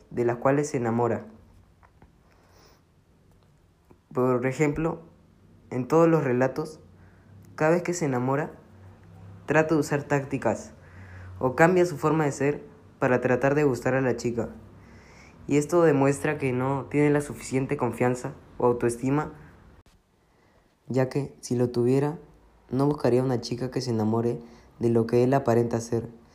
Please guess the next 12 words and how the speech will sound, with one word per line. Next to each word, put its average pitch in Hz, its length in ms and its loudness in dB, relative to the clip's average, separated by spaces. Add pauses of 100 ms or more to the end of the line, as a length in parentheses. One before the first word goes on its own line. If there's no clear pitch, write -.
(260)
sino 123 300 0
de 135 120 2
lo 127 140 -2
que 123 140 0
realmente 117 640 2
es. - 200 -8 (1500)
Por 131 160 4
eso, 170 340 0 (100)
como 123 260 2
conclusión, 123 520 0
tenemos 135 460 0
que, 107 280 -2